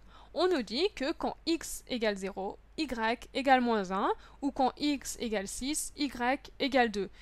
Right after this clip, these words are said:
Mais c'est toujours plus facile d'utiliser un point avec un zéro dans ses coordonnées. Donc on va utiliser quand x égale zéro, y égale moins un. On n'a plus qu'à remplacer ça dans cette équation.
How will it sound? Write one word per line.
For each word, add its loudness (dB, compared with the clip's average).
Mais 0
c'est -2
toujours 0
plus -4
facile 0
d'utiliser -4
un 2
point 2
avec 0
un -4
zéro 2
dans 2
ses -2
coordonnées. -2
Donc 4
on 0
va 0
utiliser -2
quand -2
x 0
égale 2
zéro, -2
y -2
égale 4
moins 2
un. -4
On 0
n'a 6
plus 0
qu'à 0
remplacer 0
ça 0
dans 2
cette 0
équation. -2